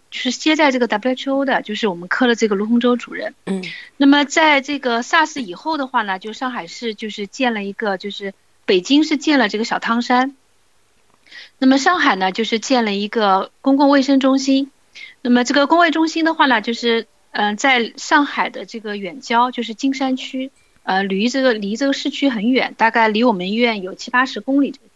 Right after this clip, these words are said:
Speaker 1: 方。这个医院的话呢，也不是完全是新建的，那么它就是在原来的这个上海市传染病总院的这个基础上升级改造。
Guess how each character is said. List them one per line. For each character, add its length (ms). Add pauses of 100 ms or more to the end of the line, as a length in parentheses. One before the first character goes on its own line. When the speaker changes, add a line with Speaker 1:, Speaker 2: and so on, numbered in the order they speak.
(140)
Speaker 1:
方。 160 (200)
这 120
个 80
医 60
院 200
的 100
话 120
呢， 140
也 160
不 160
是 160
完 260
全 280
是 120
新 260
建 280
的， 200 (340)
那 60
么 140
它 240
就 160
是 160
在 220
原 300
来 220
的 160
这 200
个 260
上 180
海 220
市 480 (440)
传 200
染 160
病 500
总 220
院 260
的 140
这 140
个 100
基 180
础 180
上 280 (260)
升 260
级 200
改 200
造。 280